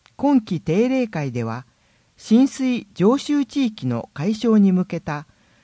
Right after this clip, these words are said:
坂手地内の雨水貯留施設の整備工事についての契約ほか、十件の議案、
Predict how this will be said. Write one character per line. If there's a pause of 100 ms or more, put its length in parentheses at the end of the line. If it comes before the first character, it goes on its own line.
坂
手
地
内
の (920)
雨
水
貯
留
施
設
の (160)
整
備
工
事
に
つ
い
て
の (260)
契
約
ほ
か、 (640)
十
件
の
議
案、